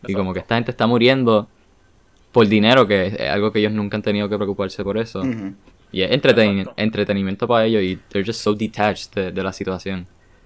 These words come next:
Speaker 2: Es verdad.
Speaker 1: Interesante que traigas el tema de otros aspectos, porque el serie, la serie no es solo de los juegos como tal, también está el plotline de el policía que está buscando a su hermano,
Speaker 2: Exacto.
Speaker 1: los, los muchachos ricos, like,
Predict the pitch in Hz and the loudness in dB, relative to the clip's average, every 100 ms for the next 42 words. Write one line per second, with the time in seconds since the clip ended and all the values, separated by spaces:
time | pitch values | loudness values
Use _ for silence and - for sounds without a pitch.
0 | _ _ _ _ - 117 110 104 _ _ | _ _ _ _ -18 -16 -18 -20 _ _
1 | _ - _ - 120 117 113 110 123 131 | _ -20 _ -14 -2 -2 -2 -2 -2 4
2 | 131 123 - - _ 107 101 110 113 117 | 4 4 0 -14 _ 0 2 2 0 -6
3 | - 110 110 107 104 98 95 - 101 104 | -2 0 2 2 2 2 -2 -6 -6 -4
4 | 104 - 107 - 104 101 82 95 - 98 | -4 -4 -8 -8 -10 -8 -6 -6 -2 0
5 | 104 - 101 - 92 101 110 113 110 107 | 0 0 -6 -4 -2 0 -2 -4 -2 2
6 | 104 104 101 95 101 101 98 - 98 90 | 4 4 2 2 0 0 0 -2 -6 -2
7 | 101 95 92 87 87 - 98 95 - _ | -2 -4 -6 -10 -10 -10 -6 -6 -8 _
8 | - _ _ 101 95 - 107 87 101 98 | -20 _ _ -4 -4 2 2 2 0 0
9 | 95 95 87 101 92 101 95 - 101 98 | 0 0 0 -4 -2 0 0 0 2 2
10 | 92 - 95 - 101 98 101 90 101 98 | 0 -2 -2 -2 -4 -2 -4 -2 0 0
11 | 98 95 92 _ _ _ _ _ - 135 | -2 -4 -8 _ _ _ _ _ -10 -6
12 | 95 90 85 - _ - 98 - 104 - | -4 -4 -6 -12 _ -8 -6 -6 -8 -6
13 | 92 - 110 113 110 110 107 107 92 | -6 -6 0 0 2 0 0 -2 -6